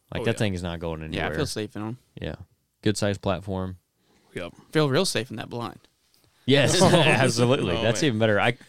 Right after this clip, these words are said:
Speaker 1: <laughs> I killed my, that deer I killed that we were talking about, the Q A D thing.
Speaker 2: Mm-hmm.
Speaker 1: That was my first deer I think I've ever killed out of a blind, let alone an elevated blind.
Speaker 2: Yep.
Speaker 1: I don't think I've ever shot one out of one before.
Speaker 2: It felt great, didn't it?
Speaker 1: That was awesome. It'd have
Speaker 2: Great.
Speaker 1: felt,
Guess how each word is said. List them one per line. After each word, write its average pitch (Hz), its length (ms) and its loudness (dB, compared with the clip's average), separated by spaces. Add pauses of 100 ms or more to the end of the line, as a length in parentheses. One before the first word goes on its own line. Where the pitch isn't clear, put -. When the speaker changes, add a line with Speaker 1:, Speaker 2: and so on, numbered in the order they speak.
(560)
Speaker 1:
<laughs> - 420 -14
I 123 80 2
killed 180 260 4
my, 123 120 4
that 120 260 2
deer 120 180 0
I 113 80 2
killed 113 260 -2
that 98 80 -2
we 104 60 -2
were 101 60 -2
talking 107 180 -2
about, 98 160 -2
the 101 80 -8
Q 104 220 -4
A 87 100 -4
D 101 140 -2
thing. 82 280 -12 (200)
Speaker 2:
Mm-hmm. 123 240 -8 (120)
Speaker 1:
That 101 80 -6
was 101 180 -6
my 95 140 -6 (100)
first 131 180 0
deer 127 140 0
I 104 60 0
think 120 200 -4
I've - 160 -8
ever 113 180 0
killed 107 240 -2
out 95 120 0
of 87 80 -4
a 98 140 0
blind, 92 380 -4
let 87 120 -6
alone 92 220 -6
an 80 100 -10 (140)
elevated 85 360 -10
blind. 80 260 -10 (280)
Speaker 2:
Yep. 104 260 -10
Speaker 1:
I - 40 -20 (160)
don't 104 80 -8
think 107 100 -4
I've 98 80 -6
ever 98 120 -4
shot - 200 -10
one 92 100 -10
out 85 100 -8
of 87 60 -8
one 85 100 -10
before. 90 220 -10 (520)
Speaker 2:
It 98 140 -12
felt 117 240 -10
great, 113 280 -6
didn't 95 220 -10
it? - 180 -14
Speaker 1:
That 107 100 -4
was 120 120 -6
awesome. 95 360 -10 (680)
It'd 131 120 2
have 127 40 2
Speaker 2:
Great. 120 60 -4
Speaker 1:
felt, 147 220 2